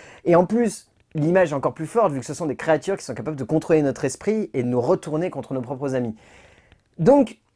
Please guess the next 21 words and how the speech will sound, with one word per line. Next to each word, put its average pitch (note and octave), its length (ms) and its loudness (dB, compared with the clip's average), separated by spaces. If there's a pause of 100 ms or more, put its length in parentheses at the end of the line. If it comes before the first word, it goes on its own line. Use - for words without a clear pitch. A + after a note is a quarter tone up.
(140)
forcément, A#3+ 460 4
il A3+ 100 2
faut G3 140 2
y G#3+ 80 6
voir G3 120 4
quelque F3+ 140 -2
chose. A#2+ 260 -6
Il A#2+ 80 -8
faut A3 220 0
y F#3+ 100 4
voir, F3+ 580 6
encore D#3 300 2
une C#3 80 0
fois, G3 200 0
l'aspect D#3+ 320 -2
toujours F3+ 480 0
politique D3+ 420 0
du B2 80 -6
cinéma B2+ 300 -4
de A2+ 100 -4
S A#2 180 -4